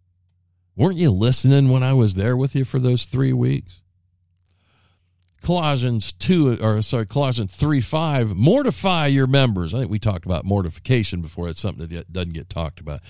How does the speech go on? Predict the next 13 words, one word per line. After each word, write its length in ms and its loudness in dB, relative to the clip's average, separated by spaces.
"Mortify 500 2
your 160 2
members 440 0
which 260 -6
are 100 -4
upon 380 -2
the 180 0
earth, 420 -6
fornication, 680 2
uncleanness, 640 0
inordinate 640 -2
affection, 480 -4
concupiscence, 1300 0